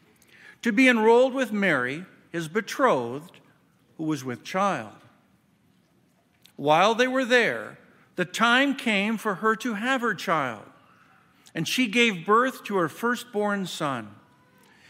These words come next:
She wrapped him in swaddling clothes and laid him in a manger, because there was no room for them in the inn. Now there were shepherds in that region living in the fields and keeping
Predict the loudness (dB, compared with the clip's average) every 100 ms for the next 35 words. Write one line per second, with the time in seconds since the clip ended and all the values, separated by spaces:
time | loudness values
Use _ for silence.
0 | -20 -8 -4 -2 2 4 2 0 -2 -2
1 | -2 -6 -6 -2 0 0 -4 -6 -6 -2
2 | 0 0 -4 -8 -8 -6 -4 -2 -2 -2
3 | -4 -4 -4 -6 -6 -4 -4 -2 -2 -4
4 | -6 -12 -16 _ _ _ _ _ _ _
5 | _ -8 -2 2 2 0 0 0 0 -2
6 | 2 2 2 0 0 0 -2 2 2 2
7 | -4 -14 -20 _ _ -10 -6 -4 -2 -2
8 | -4 -6 -14 _ _ _ _ _ _ _
9 | _ -20 -20 0 4 6 6 4 2 2
10 | 2 2 0 2 4 2 2 -2 -2 -2
11 | -4 -2 -4 -4 -4 -4 -6 -6 -4 -2
12 | -2 -6 -14 -20 -20 _ _ _ _ -6
13 | -6 -6 -6 -6 -4 -4 -4 -8